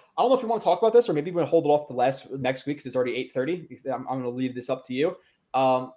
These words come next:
updated, like, film thoughts on some guys you've watched. You've watched quite a few, so I don't know if you wanna run through some thoughts or if you wanna save it for, for a different show.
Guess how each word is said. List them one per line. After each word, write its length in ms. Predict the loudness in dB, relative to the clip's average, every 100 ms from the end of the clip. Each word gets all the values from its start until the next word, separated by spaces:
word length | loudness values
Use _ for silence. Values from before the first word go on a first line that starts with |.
| 2
updated, 420 | 4 4 4 4
like, 140 | 2
film 320 | 4 2 2
thoughts 420 | 2 4 4 2 -6
on 300 | -2 -2 -4
some 120 | -2
guys 300 | 2 2 0
you've 120 | -2
watched. 360 | 0 0 -2 -8
You've 160 | -4
watched 380 | 0 0 0 -4
quite 180 | 0 0
a 60 |
few, 340 | 0 -2 -2 0
so 120 | -2
I 20 |
don't 80 | -2
know 60 | -4
if 40 |
you 60 | -6
wanna 180 | -6
run 380 | -2 0 0 -2
through 260 | -4 -2 -2
some 240 | -6 -10
thoughts 380 | 0 2 2 2
or 40 |
if 80 | -6
you 60 | -6
wanna 160 | -10
save 300 | -6 -4 -4
it 80 | -6
for, 300 | -6 -6 -6 -6
for 140 | -6
a 60 | -6
different 260 | -8 -14
show. 180 | -12 -12